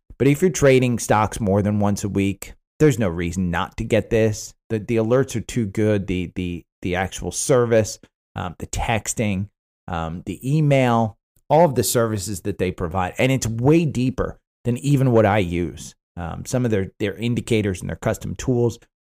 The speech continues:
it's just phenomenal. A-, and if you're not sure if you want it, go to TrendSpider University on YouTube and just look at all of the features that they have. Um, for, again, four hundred and twenty-nine dollars, is it,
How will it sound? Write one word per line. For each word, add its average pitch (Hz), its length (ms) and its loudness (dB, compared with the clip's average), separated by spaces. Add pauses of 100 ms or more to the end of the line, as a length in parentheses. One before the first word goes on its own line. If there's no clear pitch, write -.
(100)
it's - 100 -18
just - 240 -4
phenomenal. 85 720 -4 (100)
A-, 117 220 -4
and 147 120 2
if 131 120 0
you're 147 220 2
not 143 280 2
sure - 160 2
if - 120 0
you 123 60 2
want 113 200 4
it, - 180 -2 (180)
go 160 100 4
to 170 80 0
TrendSpider 139 580 2
University 120 580 4
on 90 160 0
YouTube 92 460 0 (380)
and 139 120 2
just 156 160 2
look 120 300 4
at 101 80 4
all 101 180 4
of 98 100 -4
the 87 80 -6
features 92 440 -4
that - 160 -2
they - 140 -4
have. - 380 -8 (560)
Um, 50 280 -8 (100)
for, - 240 -4
again, 113 480 -2
four 104 220 -6
hundred 104 320 -2
and 87 100 -6
twenty-nine 113 640 -2
dollars, 117 340 -2
is 110 160 -4
it, - 160 -10